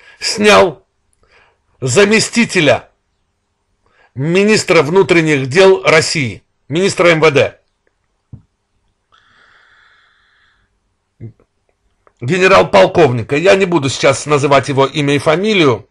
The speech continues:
вы сможете посмотреть данный ролик. Почему я не запускаю данный ро-, ролик? Потому что у человека, который загрузил данное видео, могут быть права,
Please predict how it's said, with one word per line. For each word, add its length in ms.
вы 180
сможете 460
посмотреть 560
данный 320
ролик. 460
Почему 400
я 180
не 100
запускаю 500
данный 240
ро-, 280
ролик? 360
Потому 340
что 420
у 280
человека, 540
который 360
загрузил 720
данное 420
видео, 320
могут 260
быть 240
права, 560